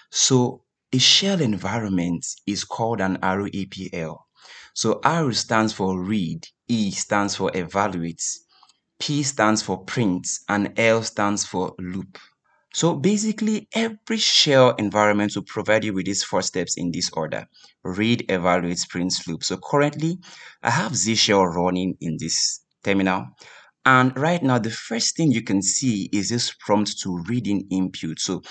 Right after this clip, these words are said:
in a shell program, the first thing you want to think of is the ability to read in input, isn't it? So let's go ahead and pass in this statement, expression two plus two, and I'm gonna hit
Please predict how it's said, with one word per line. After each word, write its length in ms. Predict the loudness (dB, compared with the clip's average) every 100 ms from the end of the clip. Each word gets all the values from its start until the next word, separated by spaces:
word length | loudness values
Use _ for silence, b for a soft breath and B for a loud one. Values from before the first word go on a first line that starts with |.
| B B -2
in 140 | 0
a 60 | 2
shell 280 | 2 2 0
program, 540 | 0 0 2 2 0
the 80 | -4
first 400 | -2 -2 -2 0
thing 100 | 0
you 120 | 0
want 140 | -2
to 40 | -4
think 380 | -4 -4 -4 -4
of 200 | -6 -6
is 220 | -8 -6
the 100 | -4
ability 380 | -4 -2 -6 -6
to 220 | -8 -8
read 200 | -6 -4
in 120 | -4 -6
input, 500 | -6 -8 -10 -10 -10
isn't 240 | -8 -6
it? 160 | -6 -10 -16 B B B
So 120 | -2 2
let's 160 | 2
go 140 | 6 6
ahead 220 | 6 0
and 220 | 0 -2
pass 320 | -8 -4 -2
in 240 | -2 -4 -6 -12 _ _ _ _ _ -6
this 200 | -2 -2
statement, 600 | 0 0 0 0 -2 -4
expression 580 | -6 -4 -2 -2 -2 -4
two 180 | -6
plus 260 | -8 -10 -8
two, 160 | -10 -6
and 140 | -4
I'm 80 | -4
gonna 220 | -4 -4
hit 220 | -6 -10